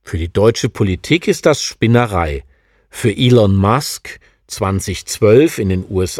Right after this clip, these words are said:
A und später für Richard Branson und Virgin in Europa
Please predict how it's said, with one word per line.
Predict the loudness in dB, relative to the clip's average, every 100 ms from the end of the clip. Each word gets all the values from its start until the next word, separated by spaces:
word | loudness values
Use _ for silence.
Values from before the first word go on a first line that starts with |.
| -8
A | -2 0 0 -2 _ _ _ _ _ _
und | -12 -12
später | -10 2 2 4 2
für | 2 0 2
Richard | 0 0 -6 0
Branson | 2 4 2 2 0 2
und | 2 0 0
Virgin | 4 4 4 2 4 2
in | -2
Europa | -2 0 0 0 2 2 0